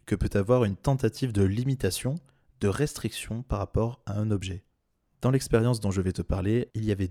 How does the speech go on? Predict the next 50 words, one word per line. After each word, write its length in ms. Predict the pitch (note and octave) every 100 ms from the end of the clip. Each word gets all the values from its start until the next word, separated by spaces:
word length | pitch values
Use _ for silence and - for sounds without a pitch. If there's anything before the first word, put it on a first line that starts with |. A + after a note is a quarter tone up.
| F2+
deux 120 | D3
groupes 220 | C3+ C3
d'étudiants 580 | A2+ G#2 G2+ F#2+ G#2 G#2+ -
de 200 | F#2+ F#2+
moins 280 | G2 A2 A#2
de 100 | F#2+
vingt 320 | F2+ G#2+ -
et 60 |
un 160 | F#2 F2
ans. 160 | G#2 - _ _
Le 120 | G2+ G#2
premier 300 | - F#3+ C#3
groupe 160 | D#3+
d'étudiants 440 | A2+ - F#2+ A#2 C3+
était 220 | - -
confronté 560 | - C3 - A2+ C#3+
à 20 | A#2
une 140 | F#2+
publicité 580 | - C3 B2 G#2 - C#3
pour 180 | - A#2
un 60 |
roman, 420 | A#2 A2+ G#2 F#2 - _ _ _ _
qui 140 | - G2+
précisait 460 | - C3 G#2+ C#3+
que 100 | B2
la 100 | G2+
lecture 440 | G2+ G#2 - C#3 G#2+
était 160 | G#2+
réservée 360 | G2+ G#2 G#2 A#2+
aux 160 | G#2
adultes 480 | G2 G2+ D3+ - -
de 120 | F#2+ F#2+
vingt 320 | F#2 C#3+ -
et 40 |
un 180 | G#2+ G2+
ans 220 | G2+ A#2 -
et 100 | A#2
plus. 460 | - F#2+ E2+ - - _ _ _ -
Quant 160 | C#3+ C#3
au 80 | A#2+
deuxième 320 | G#2+ G2 G2
groupe, 340 | G#2 E3+ - - - _ -
il 120 | A2
était 200 | A2 C3
confronté 560 | B2+ - A2+ - D#3+ -
à 160 | A2+
exactement 600 | G2 G#2 D3+ - B2 A#2+
la 100 | G#2
même 180 | G2 G2
publicité 680 | F#2+ G2+ G2+ - - A2+